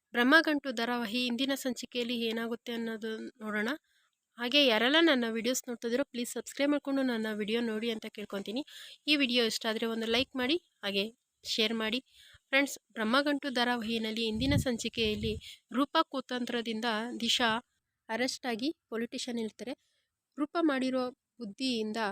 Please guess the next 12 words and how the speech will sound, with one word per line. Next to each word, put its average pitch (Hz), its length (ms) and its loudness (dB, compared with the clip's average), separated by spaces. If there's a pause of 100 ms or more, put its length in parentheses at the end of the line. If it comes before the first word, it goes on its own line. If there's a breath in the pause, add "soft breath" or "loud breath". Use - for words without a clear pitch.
(540)
ಒಂದು 269 400 2 (800)
ದಿಶಾ - 480 0 (360)
ಸ್ಟೇಷನಿಂದ 269 480 -2 (240)
ಆಚೆ 240 280 -2
ಬರ್ತಾರೆ, 226 600 -2
ಇನ್ನೊಂದು 247 360 -2
ಕಡೆ 254 240 -2 (540)
ಮನೆಯಲ್ಲಿ 254 580 0 (160)
ಟಾಸ್ಕಿಂದ 247 560 -2
ಸೋಲ್ತಾರೆ. 226 560 -6 (560)
ಸೋಲನ್ನು 302 600 2
ಒಪ್ಕೊಂಡು 254 560 -4